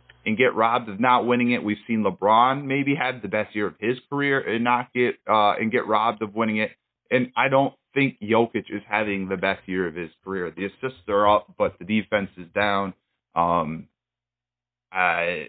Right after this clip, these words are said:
Denver, man, uh, they're losing in the second round. They're gonna pull the Suns in the second round, so I got lucky for saying that about a month ago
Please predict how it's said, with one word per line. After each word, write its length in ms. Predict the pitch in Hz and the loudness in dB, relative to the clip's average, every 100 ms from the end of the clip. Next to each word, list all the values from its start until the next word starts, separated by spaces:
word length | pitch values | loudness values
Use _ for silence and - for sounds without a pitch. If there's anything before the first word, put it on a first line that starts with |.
| - 92 - | -16 -14 -6
Denver, 420 | 110 123 101 95 | -2 0 2 0
man, 400 | 95 95 92 92 _ _ _ _ _ | 0 0 -2 -6 _ _ _ _ _
uh, 80 | 64 - | -18 0
they're 140 | 120 131 | 4 4
losing 380 | 131 117 104 | 4 0 -2
in 80 | 98 | -2
the 100 | 87 - | -4 -6
second 240 | 92 90 | -6 -6
round. 260 | 82 82 82 | -6 -4 -4
They're 80 | 101 | -2
gonna 160 | 110 | 0
pull 200 | 98 127 | 0 -2
the 80 | 123 - | -2 0
Suns 200 | 120 110 | 0 0
in 80 | 104 | -4
the 80 | 101 - | -8 -6
second 240 | 98 101 | -6 -4
round, 240 | 95 95 - | -2 -2 -2
so 240 | 90 82 - _ _ _ _ _ _ _ | -2 -2 -4 _ _ _ _ _ _ _
I 80 | 101 | -2
got 160 | 107 95 | 0 2
lucky 300 | 110 110 101 | 2 0 -6
for 160 | 101 98 | -8 -6
saying 260 | 101 95 98 | 0 0 0
that 140 | 92 | 0
about 240 | 95 90 92 | 0 2 0
a 40 | |
month 280 | 90 95 - | 0 -4 -4
ago 320 | 87 90 90 | 0 2 0